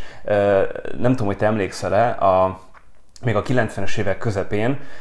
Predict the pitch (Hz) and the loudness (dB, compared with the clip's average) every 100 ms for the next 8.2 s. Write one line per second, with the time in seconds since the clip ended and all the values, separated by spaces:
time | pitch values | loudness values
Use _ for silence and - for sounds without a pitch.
0 | - - - 98 95 95 98 - - - | -8 -4 0 2 4 4 2 0 -2 0
1 | 131 110 95 98 87 87 - 92 90 98 | 0 0 -2 2 4 4 2 0 0 -2
2 | 104 101 95 98 98 117 107 101 101 - | -4 2 2 2 2 2 2 0 -6 2
3 | 117 - - 92 - 95 92 95 92 - | 2 2 -2 -4 -4 -6 -6 -6 -8 -6
4 | 110 104 117 107 107 104 110 104 101 107 | -2 0 2 2 2 -4 -2 0 0 -2
5 | - 113 - - 151 107 110 107 107 98 | -4 -8 -10 -6 0 2 4 2 2 -2
6 | - - 127 120 107 101 - 104 98 - | -6 -6 0 2 2 0 -4 -4 -4 -6
7 | 101 98 90 - 95 95 104 95 92 98 | -4 -4 -4 -4 -2 0 0 2 0 2
8 | 117 127 | 0 0